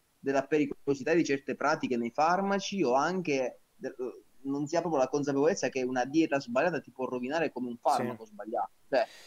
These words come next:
Speaker 1: o una esercizio
Speaker 2: Assolutamente.
Speaker 1: sbagliato."
Speaker 2: Mm-mm.
Speaker 1: Però vedi, io ti giuro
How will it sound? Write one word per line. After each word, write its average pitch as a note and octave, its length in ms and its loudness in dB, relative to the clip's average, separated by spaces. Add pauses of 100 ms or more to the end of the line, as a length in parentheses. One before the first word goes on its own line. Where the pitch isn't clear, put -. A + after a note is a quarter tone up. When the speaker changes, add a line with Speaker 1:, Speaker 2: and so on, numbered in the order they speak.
(140)
Speaker 1:
o D#3 200 6
una C#3 220 4
esercizio C#3 380 0
Speaker 2:
Assolutamente. A#2+ 580 2
Speaker 1:
sbagliato." - 20 -20 (1040)
Speaker 2:
Mm-mm. G#2+ 260 -20
Speaker 1:
Però G3+ 140 2
vedi, F3 380 2 (340)
io F#3+ 140 2
ti E3 120 0
giuro D#3 480 2